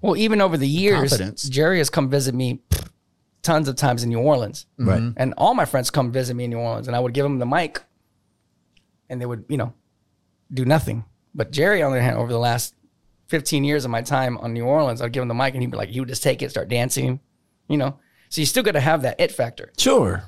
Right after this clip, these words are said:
Speaker 1: And us, you know, as, you know, longtime serving M Cs, we can just see who has it, who doesn't. You know, there's been plenty, you know, I bring this up,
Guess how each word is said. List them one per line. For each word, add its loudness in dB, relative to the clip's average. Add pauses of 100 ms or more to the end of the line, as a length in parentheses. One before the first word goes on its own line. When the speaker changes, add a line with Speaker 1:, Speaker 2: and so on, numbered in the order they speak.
(100)
Speaker 1:
And -2
us, 2
you 0
know, 2
as, -2 (320)
you -6
know, -2
longtime 2
serving 0
M -4
Cs, 0
we -6
can -2
just -2
see 2
who 0
has -2
it, -6
who -6
doesn't. -4
You -8
know, -4
there's 0
been 0
plenty, 0 (220)
you -2
know, 2
I 4
bring 0
this 0
up, -4